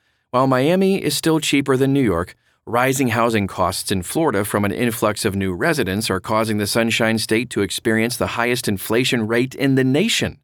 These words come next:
As a result, some residents may be pushed out of the state, even as more people from New York and California move in. A similar trend may be happening in Georgia and Texas, according to migration data from those areas. It now appears that more residents are leaving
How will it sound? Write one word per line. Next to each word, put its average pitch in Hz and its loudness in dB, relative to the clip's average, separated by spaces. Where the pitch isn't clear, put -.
As 101 0
a 98 0
result, 113 0
some - 0
residents 160 0
may 131 0
be 139 0
pushed 131 -2
out 104 2
of 113 -2
the 156 -8
state, 80 -6
even 117 2
as 101 0
more 107 2
people 101 -2
from 92 0
New 82 -8
York 107 0
and 90 -2
California 95 -2
move 90 -6
in. 110 0
A 147 0
similar 214 0
trend 131 -2
may 117 -2
be 120 -2
happening 110 0
in 95 -2
Georgia 104 0
and 85 -6
Texas, - -6
according 151 0
to 147 -2
migration 117 2
data 90 -2
from 98 -2
those 101 0
areas. 60 -10
It 113 0
now 127 2
appears 131 0
that 123 2
more 123 2
residents 117 0
are 104 2
leaving 127 -2